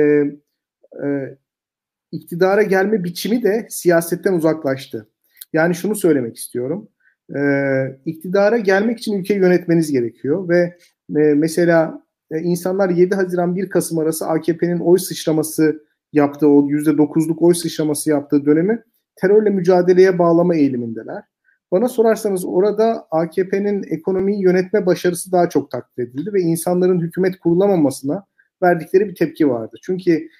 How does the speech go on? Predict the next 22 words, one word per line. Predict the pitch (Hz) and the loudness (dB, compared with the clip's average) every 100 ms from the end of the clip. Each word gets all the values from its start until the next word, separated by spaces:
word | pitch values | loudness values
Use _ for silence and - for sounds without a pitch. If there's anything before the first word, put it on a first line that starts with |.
| _ | _
iyi | 170 220 - | -8 -6 -2
kötü | 156 151 | -2 -2
A | 151 160 151 | -2 -2 -2
K | 170 | -4
P'nin | - 185 196 | -2 -2 -2
insanların | 170 165 180 180 180 180 | -2 -2 -2 0 0 2
refahında | 165 175 165 175 196 | 0 0 -2 0 2
yaptığı | 185 156 156 180 190 | 2 2 0 0 4
bir, | 185 175 | 4 4
refahına | 160 156 170 190 | 2 2 2 2
yaptığı | 170 156 208 | 0 0 0
olumlu | 180 175 175 | 2 2 -2
bir | 170 | -4
katkı | - - - | -4 -2 -2
vardı. | 151 110 110 208 226 _ _ _ _ - | -2 -2 -8 -16 -18 _ _ _ _ 0
Ve | 202 | 2
insanlar | 196 196 190 226 | 2 -2 -2 -2
ülkeyi | 208 180 262 | -4 -4 -2
iyi | 247 262 | 2 6
yönettiğini | 277 - 180 156 | 6 4 2 0
düşünüyorlardı | 131 - 131 120 - 110 - | 0 -4 -4 -4 -10 -18 -14
açıkçası. | - - - - - | -14 -12 -16 -16 -16